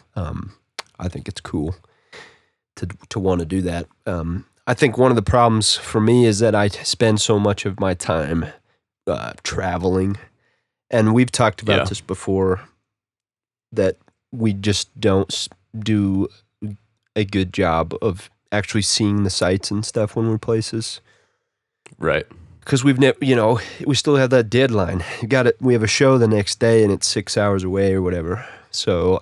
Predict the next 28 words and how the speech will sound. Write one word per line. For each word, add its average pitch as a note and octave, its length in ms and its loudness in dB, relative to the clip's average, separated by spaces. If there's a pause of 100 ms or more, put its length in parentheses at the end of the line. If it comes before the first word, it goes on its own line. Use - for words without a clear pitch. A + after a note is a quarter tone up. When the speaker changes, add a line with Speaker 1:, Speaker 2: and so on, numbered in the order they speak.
(160)
Speaker 1:
I, A2+ 380 4 (440)
Speaker 2:
Mm-hmm. G2 200 0
Speaker 1:
I've F#2 100 0
gotten D3 260 2
so C#3 240 2
used A2+ 380 0
to B2 100 0
this, - 640 -2 (600)
even B2 320 2
though A2 240 4
I'm G#2 160 2
on G2+ 140 2
the G2 100 0
road F#2+ 380 2
and F2+ 360 -2 (840)
I'm G#2 140 -2
going G2 260 4
to, G2 80 2
like, F#2+ 180 0
different G2+ 320 -4
food F#2+ 300 -2
joints F#2+ 380 2
and F2+ 120 -2
stuff - 300 -4
like F2 160 -4
that. F2 260 -2
I, F2 220 -2 (1000)
I, C#2 100 -2